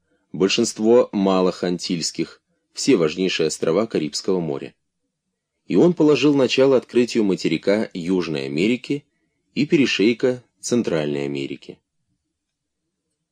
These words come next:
Современникам поначалу казалось, что Колумб и Веспуччи видели разные материки. Адмирал, ведь он и сам утверждал это,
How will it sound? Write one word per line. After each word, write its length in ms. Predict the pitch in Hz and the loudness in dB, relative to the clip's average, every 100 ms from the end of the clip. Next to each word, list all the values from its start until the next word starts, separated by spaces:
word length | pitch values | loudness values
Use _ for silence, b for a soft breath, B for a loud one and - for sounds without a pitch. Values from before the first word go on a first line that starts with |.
| _ _ _ _ _ _ _ _ _ - | _ _ _ _ _ _ _ _ _ -4
Современникам 760 | - 120 165 196 185 160 160 | 0 4 6 6 4 4 2
поначалу 500 | 139 127 120 - 151 | 2 2 2 4 4
казалось, 440 | 135 101 104 135 120 | 4 2 4 4 2
что 180 | - 92 | 0 0
Колумб 420 | 87 87 131 113 - | 2 2 2 0 -8
и 80 | 87 | -6
Веспуччи 640 | 78 - - 156 - 71 - _ _ _ - | -4 -4 -2 -4 -2 -8 -10 _ _ _ -4
видели 380 | 82 139 151 | 0 2 4
разные 500 | 156 143 156 101 82 | 4 4 4 2 -2
материки. 680 | 71 73 - 101 101 73 65 _ _ _ _ _ _ _ | -4 -4 -4 -6 -6 -8 -8 _ _ _ _ _ _ _
Адмирал, 560 | - 80 85 82 113 120 - _ _ - | -4 -2 0 2 0 -2 -12 _ _ -10
ведь 160 | 73 80 | -8 -4
он 140 | 73 | -4
и 20 | |
сам 240 | - 110 120 | -2 -2 -2
утверждал 500 | - 87 82 78 73 | -2 -4 -2 -2 -2
это, 260 | - - | -4 -12